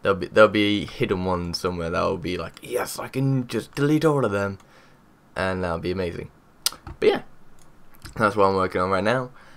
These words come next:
And, uh, yeah, so I just thought I'd do this video showing you my hair, 'cause it's kinda crazy. And hopefully next video, it will be all red. Or at least that's the plan. Not like red red,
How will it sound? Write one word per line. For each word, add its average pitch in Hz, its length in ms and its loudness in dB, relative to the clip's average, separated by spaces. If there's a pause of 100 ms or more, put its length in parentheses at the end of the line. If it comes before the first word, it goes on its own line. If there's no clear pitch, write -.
(120)
And, 156 300 4
uh, 160 120 8
yeah, 208 320 2
so 113 140 4
I 120 60 6
just 135 180 2
thought 113 200 8
I'd 120 80 0
do 123 140 0
this 127 120 -6
video 135 380 6
showing 131 280 4
you 127 80 2
my 123 200 4
hair, 123 420 4 (400)
'cause 104 140 -2
it's - 180 -2
kinda 110 220 4
crazy. 101 560 2 (380)
And 90 640 0 (140)
hopefully 101 520 0
next - 540 -4
video, 95 460 -2 (760)
it 110 140 4
will 104 80 2
be 92 500 -6 (160)
all 107 280 2
red. - 280 -4 (840)
Or 95 100 0
at 95 40 2
least 95 140 -2
that's 80 120 -4
the - 60 -20
plan. 90 220 -2
Not 165 140 8
like 127 180 8
red 107 240 6
red, 117 260 2